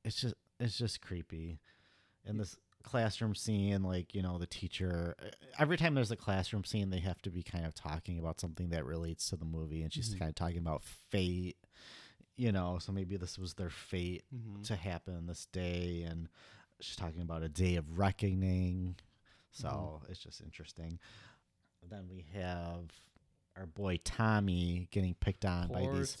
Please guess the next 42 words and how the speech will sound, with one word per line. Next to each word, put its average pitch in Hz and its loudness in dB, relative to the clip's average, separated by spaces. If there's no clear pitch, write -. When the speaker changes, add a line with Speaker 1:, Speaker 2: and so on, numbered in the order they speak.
Speaker 2:
Tommy. 123 -4
Speaker 1:
terrible 117 4
bullies. 98 0
Like, 107 -6
you 90 -6
know, 117 6
they're 110 6
Speaker 2:
Richie. 107 4
Speaker 1:
saying, 113 6
"He's 110 6
gonna 127 8
get 123 6
you," 98 8
which - 2
there's 104 4
a 104 6
new 107 6
Halloween 95 4
End 95 2
spot 95 0
where 101 -2
they 90 -2
keep - -6
saying, 90 -2
like, 92 -4
"He's 101 -2
gonna 92 0
get 90 -4
you." 90 -2
It's - -8
very, 87 -4
very 80 -6
good. 80 -8
Um, 92 -2
we 101 -4
have 90 -6
Lonnie, 127 -4
who 98 -6
actually, 90 -12
I-, 101 -10
I'll 104 -6
s-, - -10